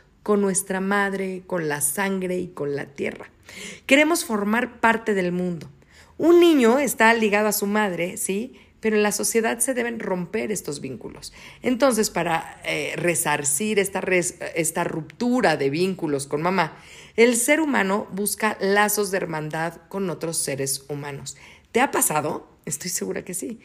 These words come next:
porque seguramente tienes a tu familia de la universidad o de la escuela o del trabajo <laughs> y tu familia de sangre, ¿verdad?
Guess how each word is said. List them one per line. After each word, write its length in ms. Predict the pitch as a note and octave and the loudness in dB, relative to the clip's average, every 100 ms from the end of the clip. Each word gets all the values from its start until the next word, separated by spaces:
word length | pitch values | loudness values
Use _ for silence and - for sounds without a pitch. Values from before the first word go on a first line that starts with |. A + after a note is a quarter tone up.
| - - | -20 -6
porque 360 | - E3 E3 - | -2 0 -2 -4
seguramente 560 | - D3+ E3 G#3+ G3 G3+ | -2 0 0 -2 -2 -4
tienes 300 | G3 F3 F3+ | -4 -6 -6
a 100 | E3+ | -10
tu 80 | C#3 | -10
familia 380 | D3 E3 G3 G#3 | -6 -4 -2 -4
de 100 | E3+ | -4
la 200 | D3+ B2+ | -6 -6
universidad 720 | C3+ B2+ B2+ - D#3 F#3+ F#3 | -6 -6 -6 -2 0 0 -2
o 60 | |
de 100 | D#3+ | -4
la 100 | D2 | -6
escuela 580 | D2 - F3 F#3+ F#3 F#3 - - | -6 0 2 2 0 -4 -8 -12
o 100 | - | -2
del 180 | D#3 C3 | 2 2
trabajo 720 | C3 - E3+ A3 - - A3 A3 | -2 -2 0 0 -2 -8 -8 -10
<laughs> 60 | - | -4
y 380 | F#3+ G#3 G#3 F#3+ | 0 0 -2 -4
tu 160 | E3 | -6
familia 580 | D3+ D#3 D3+ E3+ F3+ F#3 | -4 -4 0 0 2 2
de 120 | E3 | 0
sangre, 340 | C#3+ D3+ D3 B2 | -2 -4 -4 -6
¿verdad? 320 | B2 B2 | -8 -8